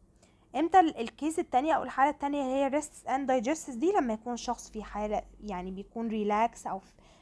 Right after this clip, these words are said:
او الدنيا يعني معاه calm او كده، فبالتالي،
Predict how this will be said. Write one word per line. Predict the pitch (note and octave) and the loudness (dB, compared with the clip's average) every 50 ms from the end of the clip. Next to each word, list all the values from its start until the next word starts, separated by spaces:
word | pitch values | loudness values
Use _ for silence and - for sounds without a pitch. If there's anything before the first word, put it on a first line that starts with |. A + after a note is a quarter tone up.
| - - - | -18 -8 -6
او | G3+ G3 F#3+ - - | -4 -4 -4 -6 -8
الدنيا | - F#3+ F3 F3 G#3 A3 A3+ A3 A3 G#3+ | -10 -10 -6 -6 -4 -4 -2 -2 0 0
يعني | G#3+ G3+ F3 F3 F3 F3 | 0 0 -2 -4 -6 -6
معاه | E3+ F3 G3+ A3 G#3+ | -6 -4 -2 -2 -2
calm | G#3+ - - G#3+ A3 A#3+ B3 A3 - | -4 -2 0 2 2 2 0 -2 -6
او | - - - | -8 -10 -8
كده، | - C#4 C#4 G#4 C5 - - - - - - - - | -6 0 0 0 0 0 -6 -16 -20 -20 -20 -14 -2
فبالتالي، | - A#3 A#3+ A#3 A3+ G#3+ A3 G#3 - - A3+ A3+ A3+ A3+ A#3+ B3+ | 2 4 4 4 2 -2 -8 -12 -10 -8 -8 -8 -6 -8 -10 -12